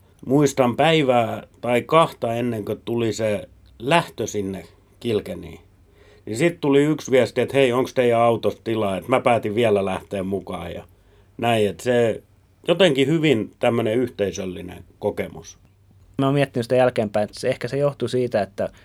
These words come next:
Speaker 2: foorumi eli siihen aikaan tosi vahvaa kukoistustaan. Siinä oli kaksituhatta kaksitoista Helsingin keikka oli ollut, sitten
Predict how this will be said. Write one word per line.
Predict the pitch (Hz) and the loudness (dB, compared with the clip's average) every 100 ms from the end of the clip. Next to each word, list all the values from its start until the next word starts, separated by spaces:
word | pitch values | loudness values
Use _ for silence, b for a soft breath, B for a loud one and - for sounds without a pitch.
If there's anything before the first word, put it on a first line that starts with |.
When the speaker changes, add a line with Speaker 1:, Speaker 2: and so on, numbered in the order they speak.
| b - | b -8
Speaker 2:
foorumi | 143 143 120 113 | 0 2 2 2
eli | 107 107 - | 0 -2 -6
siihen | - 135 120 | -4 0 2
aikaan | 110 104 104 | 0 0 -4
tosi | 110 - 104 - - | -4 -4 -4 -6 -2
vahvaa | 117 113 107 | 0 2 0
kukoistustaan. | 92 113 123 110 - - 101 95 | 0 0 0 0 -2 -8 -6 -6
Siinä | 95 | -4
oli | 95 95 - _ - | -2 -4 -8 _ -10
kaksituhatta | 107 - 98 - | -8 -6 -8 -6
kaksitoista | 107 - 95 - | -8 -6 -8 -2
Helsingin | 120 117 117 107 | -2 -2 -4 -2
keikka | 107 101 - 107 | -2 -4 -2 -2
oli | 104 | 0
ollut, | 101 104 101 98 | 0 2 0 -2
sitten | - 101 101 | -4 -8 -8